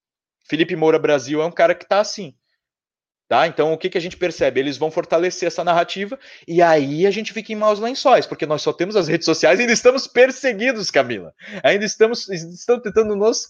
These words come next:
calar. Sendo que a única coisa que a gente tem é o dedinho ali pra digitar alguma opinião. Então, eu vejo que corremos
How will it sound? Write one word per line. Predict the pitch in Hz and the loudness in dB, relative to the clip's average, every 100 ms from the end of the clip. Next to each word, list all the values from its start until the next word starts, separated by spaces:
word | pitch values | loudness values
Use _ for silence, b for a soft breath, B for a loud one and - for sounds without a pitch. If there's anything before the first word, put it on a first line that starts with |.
| - | 2
calar. | 208 226 190 175 170 - _ _ _ - | 6 8 8 6 2 -2 _ _ _ -12
Sendo | 165 | -2
que | 190 | 0
a | |
única | 208 240 | 2 2
coisa | 208 208 | 2 2
que | 196 | 2
a | |
gente | 185 - | 0 -4
tem | 165 175 | -2 4
é | 208 | 4
o | 220 | 4
dedinho | 190 156 160 196 175 185 175 | -2 -6 4 4 4 -4 -2
ali | 165 | -2
pra | 156 | -2
digitar | 147 147 233 - | -4 -6 -8 0
alguma | 147 147 151 | 2 2 -6
opinião. | 147 160 156 123 107 B B B B | -6 -6 -4 -4 -6 B B B B
Então, | 147 160 180 | -4 2 6
eu | 196 | 4
vejo | 165 175 180 160 | 4 4 4 0
que | 185 - 190 180 175 151 131 _ _ _ _ _ _ _ | -8 -8 -6 -2 -2 -2 -4 _ _ _ _ _ _ _
corremos | 151 165 175 160 | 0 2 0 -2